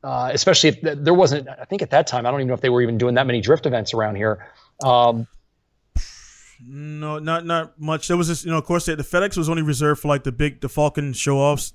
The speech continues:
Speaker 2: and they kinda
Speaker 1: Yeah.
Speaker 2: got canceled out. And then the, uh, there was, um, uh, in Maryland, no. Uh, there was, uh, Old Dominion Speedway, which got tore down. And then
Speaker 1: Mm-hmm.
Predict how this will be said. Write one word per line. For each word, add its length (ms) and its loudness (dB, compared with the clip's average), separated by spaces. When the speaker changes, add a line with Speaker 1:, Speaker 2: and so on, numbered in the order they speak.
Speaker 2:
and 100 -6
they 120 -2
kinda 260 -2
Speaker 1:
Yeah. 60 8
Speaker 2:
got 160 2
canceled 380 -2
out. 240 2
And 140 -6
then 160 -2
the, 160 -2
uh, 220 0
there 160 2
was, 240 0
um, 340 -2
uh, 280 -2
in 180 -4
Maryland, 300 4
no. 260 -2
Uh, 220 0
there 120 4
was, 180 2
uh, 120 2
Old 160 4
Dominion 280 0
Speedway, 480 0
which 220 -4
got 160 0
tore 200 2
down. 320 -2
And 100 -4
then 80 0
Speaker 1:
Mm-hmm. 220 0